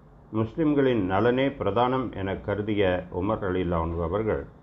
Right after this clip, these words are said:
முஆவியாவின் கோரிக்கையை நிறுத்தி வைத்திருந்தார். ஹிம்ஸ் பகுதியை முற்றிலும், முற்றிலுமாய் முஸ்லிம்களிடம் இழந்து வெளியேறிய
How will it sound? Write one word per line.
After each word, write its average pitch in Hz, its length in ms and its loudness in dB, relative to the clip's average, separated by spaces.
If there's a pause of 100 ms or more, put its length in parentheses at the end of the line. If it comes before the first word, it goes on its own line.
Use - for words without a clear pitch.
(460)
முஆவியாவின் 113 720 2
கோரிக்கையை 110 580 0 (120)
நிறுத்தி 101 360 -4
வைத்திருந்தார். 80 680 -4 (1080)
ஹிம்ஸ் 165 400 -2
பகுதியை 104 460 4 (200)
முற்றிலும், 101 600 2 (420)
முற்றிலுமாய் 110 680 0 (140)
முஸ்லிம்களிடம் 104 760 0 (120)
இழந்து 101 440 2 (680)
வெளியேறிய 120 540 4